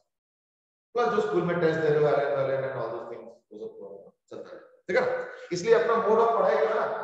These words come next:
अब धीरे-धीरे प्रैक्टिस मोड खत्म कर दो। प्रैक्टिस मोड का इनफैक्ट जरूरत भी नहीं है। क्यों?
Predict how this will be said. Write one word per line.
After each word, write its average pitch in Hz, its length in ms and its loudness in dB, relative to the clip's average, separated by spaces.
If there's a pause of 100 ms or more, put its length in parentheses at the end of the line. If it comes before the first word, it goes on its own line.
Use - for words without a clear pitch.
(300)
अब 165 160 0
धीरे-धीरे 190 320 0
प्रैक्टिस - 460 0
मोड 208 100 -2
खत्म 190 240 -4
कर - 280 -6
दो। 226 200 -4 (380)
प्रैक्टिस 185 460 0
मोड 226 160 -2
का 190 260 -2
इनफैक्ट - 280 -6
जरूरत 190 200 0
भी 202 180 -4
नहीं 170 120 -8
है। 135 60 -10
क्यों? - 520 -6